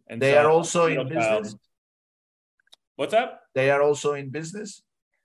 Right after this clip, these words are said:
Speaker 1: Uh, nope. Nope. My dad's in insurance. My mom, uh, was a beautician. So yeah, no, that they're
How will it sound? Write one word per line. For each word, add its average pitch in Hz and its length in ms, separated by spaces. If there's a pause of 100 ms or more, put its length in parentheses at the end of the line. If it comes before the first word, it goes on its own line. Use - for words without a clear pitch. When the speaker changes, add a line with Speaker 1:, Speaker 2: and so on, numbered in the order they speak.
(260)
Speaker 1:
Uh, 185 280
nope. 196 360 (280)
Nope. 156 280
My 147 100
dad's 151 300
in 165 120
insurance. 170 840
My 135 140
mom, 143 440
uh, 139 420
was 135 220
a 131 40
beautician. 143 640
So 131 580 (320)
yeah, 139 360
no, 139 280
that 131 220
they're 147 360